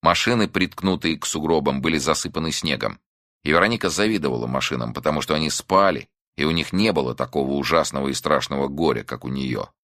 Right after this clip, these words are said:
Сын пропал из дома, из музея пропали ценности, и, кажется, ее сын замешан.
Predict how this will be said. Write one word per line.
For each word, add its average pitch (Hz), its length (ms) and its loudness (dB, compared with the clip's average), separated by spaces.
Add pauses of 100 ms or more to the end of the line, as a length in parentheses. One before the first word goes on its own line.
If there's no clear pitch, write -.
Сын 98 360 0
пропал 65 400 0
из 60 140 -6
дома, 78 400 0 (320)
из 69 160 -2
музея 71 420 0
пропали 65 440 -2
ценности, 92 640 0
и, 82 120 -2
кажется, 87 560 0
ее 67 320 -2
сын 73 300 -4
замешан. 62 680 -4